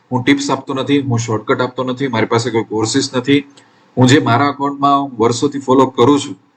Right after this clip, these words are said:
એ બધી સ્ટ્રેટેજી, ટેકનિક્સ, જે લોકો સિરિયસ હોય,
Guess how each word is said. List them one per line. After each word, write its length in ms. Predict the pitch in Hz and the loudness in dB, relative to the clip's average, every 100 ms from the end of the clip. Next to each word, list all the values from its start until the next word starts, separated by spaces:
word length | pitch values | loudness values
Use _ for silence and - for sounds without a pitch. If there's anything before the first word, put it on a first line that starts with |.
| _ _ - | _ _ -4
એ 60 | 131 | 0
બધી 200 | 139 139 | 2 2
સ્ટ્રેટેજી, 540 | - 117 127 123 135 | 2 0 0 -2 -4
ટેકનિક્સ, 680 | - 123 - 151 127 - - _ | -2 -4 -4 -6 -6 -12 -18 _
જે 120 | 123 | 2
લોકો 280 | 135 214 214 | 4 2 0
સિરિયસ 500 | 185 143 139 127 - | 0 4 6 4 2
હોય, 220 | 113 110 | -2 -4